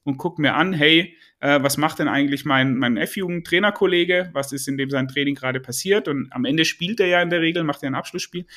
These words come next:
Dann stelle ich mich einfach mal eine Minute zu ihm dazu und sag ihm oder frag ihn, "Hey, was hast denn du heute gemacht? Wie hat's funktioniert?" Dann sagt er, "Ja, ich hab hier Schwänzchenfang gespielt oder ich hab Chaosball gespielt." Dann sagst du, "Oh ja,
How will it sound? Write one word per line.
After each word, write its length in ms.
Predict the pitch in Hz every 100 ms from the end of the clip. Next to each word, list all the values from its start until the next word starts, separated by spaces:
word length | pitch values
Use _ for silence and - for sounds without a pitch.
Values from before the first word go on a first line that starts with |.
| - -
Dann 120 | 135
stelle 240 | - 160
ich 80 | 165
mich 160 | 147 -
einfach 320 | 170 170 160
mal 160 | 165
eine 120 | 160 151
Minute 800 | 147 139 220 135 135 160 151
zu 120 | - 127
ihm 200 | 123 120
dazu 460 | 107 - 240 - - - _ _ _ _
und 140 | 143 135
sag 240 | 151 160
ihm 220 | 175 180 - - _
oder 160 | 139 127
frag 360 | - 131 170
ihn, 120 | 175
"Hey, 180 | 151 160
was 120 | 151
hast 160 | 160 -
denn 80 | 143
du 140 | 143
heute 200 | 147 135
gemacht? 400 | 131 147 196 - 147
Wie 80 |
hat's 140 | 143 -
funktioniert?" 720 | 147 135 139 165 190 196 - - -
Dann 100 | -
sagt 200 | 139 135
er, 180 | 135 151
"Ja, 300 | 143 143 147
ich 100 | 143
hab 160 | 143 -
hier 140 | 135
Schwänzchenfang 640 | 131 180 - 156 - 151 151
gespielt 420 | 147 - 147 135
oder 120 | 117
ich 100 | 117
hab 100 | 127
Chaosball 520 | - 175 180 - 156
gespielt." 500 | 151 - 160 160 151 - - _
Dann 100 | 131
sagst 220 | 131 -
du, 160 | 156 -
"Oh 160 | 170
ja, 300 | 160 165 170